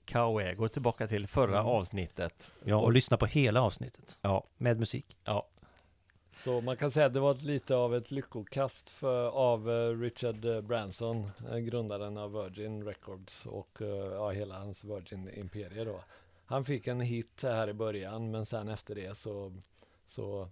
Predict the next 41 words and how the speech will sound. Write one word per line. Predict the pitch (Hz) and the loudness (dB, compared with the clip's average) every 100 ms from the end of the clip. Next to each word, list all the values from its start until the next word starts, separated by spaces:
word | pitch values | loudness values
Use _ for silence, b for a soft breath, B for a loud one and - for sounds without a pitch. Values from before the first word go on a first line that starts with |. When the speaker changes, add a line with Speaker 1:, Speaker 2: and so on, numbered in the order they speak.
| - | -12
Speaker 2:
det, | 127 107 - - - - | -10 -10 -12 -20 -20 -14
han | 113 | -8
kanske | 147 147 | -4 0
har | 180 131 | 4 4
en | 120 | 4
avancerad | 156 165 170 160 135 135 | 2 0 0 2 2 2
musiksmak | 147 143 156 - - 113 143 - 131 127 | 0 -2 -4 -6 -6 -6 -6 -8 -4 0
Speaker 3:
Ja. | 131 147 | 4 4
Speaker 2:
som | 175 156 | 4 2
inte | 151 135 | -2 -2
säljer. | - 123 110 135 131 | -2 -2 -2 -4 -2
Speaker 3:
Men | 139 | -2
jag | 135 | 2
tror | 175 | 2
att | 160 | 4
han, | 147 - | 2 2
att | 147 - | -4 -2
han | 139 131 | 0 0
också | 113 - 120 110 | 0 -2 -2 -2
bekostade | 110 - 113 - 117 127 | -2 -4 -4 -4 -4 0
alla | 143 113 | 2 2
de | 110 | 2
här | 104 | 0
mer, | 101 110 113 | 0 -2 -4
lite | 110 113 | -4 -4
mer | 107 | -4
experimentella | 101 - 117 110 107 98 87 92 | -4 -4 -2 0 0 0 -2 -6
och, | 104 - 113 | -6 -8 -4
eh, | 107 104 107 113 | -4 -4 -6 -4
avantgardistiska | 117 104 104 - 104 95 - 113 - 113 104 - B B 65 B B B B B | -2 -2 -2 -4 -4 -4 -8 -8 -2 0 -2 -6 B B -10 B B B B B
grupperna | - 131 - 104 98 | -2 -2 -2 -2 -2
som, | 107 107 101 - | -2 -2 -4 -8
som | 117 | -4
de | 113 107 | -2 0
signade | 120 101 90 95 | 0 0 -2 -2
med | 107 98 117 123 _ | 0 0 0 -2 _
pengar | - 117 123 | -2 0 2
Speaker 2:
Mm. | 110 | 0
Speaker 3:
från | 123 120 | 2 0
Tubular | 117 120 104 110 | 0 -2 0 0
Bells. | 104 107 127 - | 0 -2 -2 -10